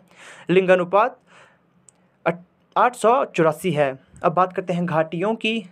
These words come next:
सोलन तहसील में स्प्रून घाटी है, नालागढ़ में दून घाटी है, अर्की में कुनिहार घाटी और इस जिले की सबसे उपजाऊ घाटी दून घाटी है और हिमाचल प्रदेश की सबसे उपजाऊ घाटी बलह घाटी है, जो कि मंडी में है आठ सौ मीटर की ऊंचाई पर।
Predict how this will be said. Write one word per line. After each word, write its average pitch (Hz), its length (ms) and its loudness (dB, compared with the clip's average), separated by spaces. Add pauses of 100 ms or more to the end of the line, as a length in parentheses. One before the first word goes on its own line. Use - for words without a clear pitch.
सोलन 202 520 2
तहसील 190 460 0
में 180 360 0
स्प्रून 220 640 0
घाटी 151 300 0
है, 202 260 0 (380)
नालागढ़ 156 420 2
में 143 200 -6
दून 175 240 -2
घाटी 160 300 -4
है, 165 200 0 (560)
अर्की 214 300 0
में 202 180 -2
कुनिहार 165 460 0
घाटी 202 400 -4 (600)
और 196 220 4
इस 254 200 -6
जिले 214 220 2
की 254 120 -6
सबसे 226 300 -6
उपजाऊ 190 420 2
घाटी 175 360 -4 (160)
दून 180 240 2
घाटी 147 260 -2
है 139 140 -6
और 151 220 0
हिमाचल 175 400 -4
प्रदेश 220 360 -2
की 214 140 -6
सबसे 190 300 -4
उपजाऊ 175 400 2
घाटी 165 360 -4 (200)
बलह 165 280 2
घाटी 147 300 -2
है, 160 120 -2
जो 156 140 -6
कि 208 320 -4
मंडी 156 280 2
में 143 140 0
है 160 160 0
आठ 156 260 0
सौ 151 120 -6
मीटर 143 220 -6
की 196 280 -6
ऊंचाई 143 280 0
पर। 135 240 -2